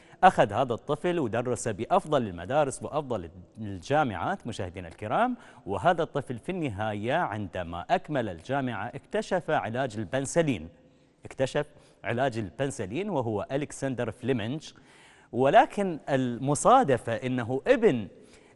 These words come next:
هذا الثري، آه، اتمرض، يعني من كبر، أكيد كبروا سوا هم، من كبر تمرض وأصيب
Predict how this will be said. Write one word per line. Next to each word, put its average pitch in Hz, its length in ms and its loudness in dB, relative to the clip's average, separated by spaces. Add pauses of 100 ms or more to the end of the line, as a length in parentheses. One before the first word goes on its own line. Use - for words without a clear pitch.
هذا 214 360 6
الثري، 139 600 0 (640)
آه، 117 340 0
اتمرض، 139 520 4 (220)
يعني 107 440 -4 (260)
من 131 220 0
كبر، 110 500 0
أكيد 156 280 -2
كبروا 113 280 0
سوا 117 260 0
هم، 98 280 -6 (360)
من 226 120 -4
كبر 202 260 2
تمرض 185 540 2 (200)
وأصيب 110 1200 -2